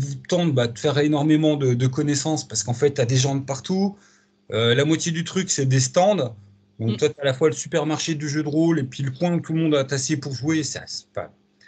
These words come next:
Speaker 1: je suis un vieux con, j'aime bien avoir de la place quand je joue. Ou quand
Speaker 2: Ouais.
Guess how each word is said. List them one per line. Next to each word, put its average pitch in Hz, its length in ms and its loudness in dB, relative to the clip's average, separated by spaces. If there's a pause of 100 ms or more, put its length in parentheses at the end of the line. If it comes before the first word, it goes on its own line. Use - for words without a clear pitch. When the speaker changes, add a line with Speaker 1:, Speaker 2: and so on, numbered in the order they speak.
(440)
Speaker 1:
je - 60 -8
suis - 80 0
un 123 40 4
vieux 135 140 0
con, 160 180 0
j'aime 120 160 -2
bien 123 100 0
avoir 147 160 0
de 127 60 0
la 127 100 4
place 139 420 -4
quand 117 280 -6
je 110 100 -4
joue. 156 340 0 (160)
Ou - 140 -8
quand 123 160 -4
Speaker 2:
Ouais. 165 320 6